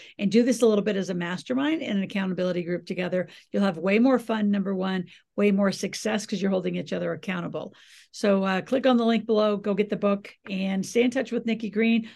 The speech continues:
I'm sure she's on every social channel like I am. And, uh, be well. We are mid-February through here in twenty twenty-three. If you are gonna hit your financial goals, you need to keep making adjustments if the results aren't in your bank account today.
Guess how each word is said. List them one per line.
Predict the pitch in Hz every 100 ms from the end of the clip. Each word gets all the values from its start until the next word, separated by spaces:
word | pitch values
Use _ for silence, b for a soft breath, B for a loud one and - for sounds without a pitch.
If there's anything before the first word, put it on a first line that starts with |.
| B
I'm | 202
sure | 180 214 220
she's | 220 220
on | 196 196 -
every | 247 226 233
social | 247 226 226 208
channel | 233 220 254
like | 226 175
I | 185 185
am. | 247 415 - b b b -
And, | 208 208 208 214 202
uh, | 220 220 220 190
be | 233 240
well. | 269 277 185
We | 190 247
are | 254
mid-February | 247 254 254 254 294 247 214 202 175
through | 170 202
here | 202
in | 220
twenty | - 226 226
twenty-three. | 226 233 220 220 233 214 - B B -
If | 202
you | 214 233
are | 220
gonna | 214
hit | 233
your | 240 226
financial | 226 214 208 220
goals, | 190 208 208 214
you |
need | 196 202
to |
keep | 233 214
making | 196 196 185
adjustments | 160 190 196 285 370 - - b b
if | 208 202 208
the | 208
results | 202 196 202 202 -
aren't | 208 220 -
in | 202
your | 202
bank | 208 202 202
account | - 196 196 -
today. | 196 151 185 170 - 202